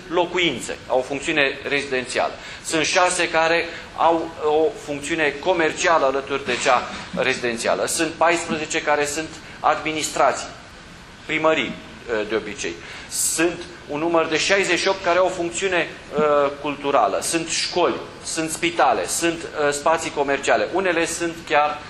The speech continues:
uh, unități sau foste unități, uh, uh, militare, cum este cea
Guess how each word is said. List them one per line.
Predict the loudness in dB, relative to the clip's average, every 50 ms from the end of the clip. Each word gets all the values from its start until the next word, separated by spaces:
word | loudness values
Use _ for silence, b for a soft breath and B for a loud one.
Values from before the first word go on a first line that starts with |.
| -16 -12 -4 0
uh, | 4 4 6 6 4 2 B B B B B
unități | -4 -2 -2 -2 -2 0 0 2 2 2 0 -4 -6 -2
sau | 2 2 2
foste | 2 2 0 0 0 0 0 0
unități, | 0 0 -2 -4 -4 0 0 0 0 0 -4 -6 -8 -8 -4 2
uh, | 4
uh, | 4 6 4 4 0 -4 -10 -14 -14 -6 -2 0 2 2 2 0 -2
militare, | -4 -4 -4 0 2 4 4 4 2 -2 -4
cum | -8 -8 -8
este | -8 -6 -6 -6
cea | 0 2 2 2 2 0